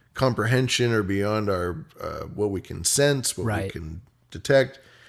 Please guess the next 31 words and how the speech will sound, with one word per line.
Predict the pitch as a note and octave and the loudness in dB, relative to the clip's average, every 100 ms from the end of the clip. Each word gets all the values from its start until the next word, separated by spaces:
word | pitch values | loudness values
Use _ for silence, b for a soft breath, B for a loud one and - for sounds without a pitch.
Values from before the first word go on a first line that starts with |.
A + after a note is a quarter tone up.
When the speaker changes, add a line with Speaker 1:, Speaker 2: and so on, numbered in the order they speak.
| b - | b 0
Speaker 1:
But | A#2+ | 2
there | B2+ C3 | 4 4
is, | - E3 E3+ D#3 B2 - _ - | 6 8 8 8 2 -2 _ -6
you | C3+ B2+ | -4 -4
could | - B2+ G2+ | 0 0 2
say, | A#2+ A#2 A#2 A2+ | 4 6 6 4
maybe, | A2 A2+ A2 A2 | 2 0 2 2
like, | G2+ G2 F#2+ | 2 0 0
a, | F#2 F2 D#2+ C3+ _ _ _ b b b b b b - | -4 -2 -6 -10 _ _ _ b b b b b b 0
a | C3 | 6
level | C3 C3+ C#3+ C3+ C3+ B2+ | 8 12 10 12 8 8
of | B2 G#2 | 4 4
life | G#2+ A2 A2+ A#2 - | 4 6 6 4 0
or | G2+ | 0
a | |
level | G2 G#2 G#2+ G#2 | 4 4 4 2
of | F#2 | 0
s-, | F#2+ - - | 0 -2 -2
of | F#2+ F#2 - - | -4 -4 -8 -16
consciousness | - B2 B2+ A2 G#2 G#2 F#2 - | -4 0 0 0 -2 -2 -4 -2
that | F#2+ | -2
exists | F#2 F2+ G2+ G2 - | -2 -4 -2 -2 -4
beyond | F2+ F#2 A2 A2+ G2 | -4 -2 0 0 -2
ours | F2 F2+ F#2 | -2 -4 -6
that | F2 G2+ - | -8 -10 0
does | A2 G#2 | 2 2
exist | G2 - G#2 G2+ - - _ | -2 -4 -2 -2 -4 -8 _
in | G#2 F#2 | -8 -4
a | |
sort | - G2+ F#2 | -2 -2 -4
of | E2+ | -6